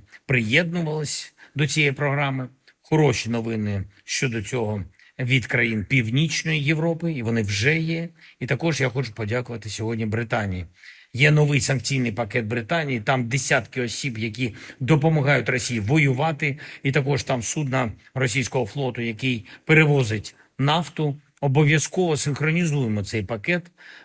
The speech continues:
в нашій юрисдикції та попрацюємо, щоб і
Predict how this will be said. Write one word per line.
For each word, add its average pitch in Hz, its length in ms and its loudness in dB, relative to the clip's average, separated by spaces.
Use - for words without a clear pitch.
в 131 120 2
нашій 120 380 4
юрисдикції 113 680 -2
та 160 360 0
попрацюємо, 120 560 -4
щоб 127 260 -4
і 123 180 -2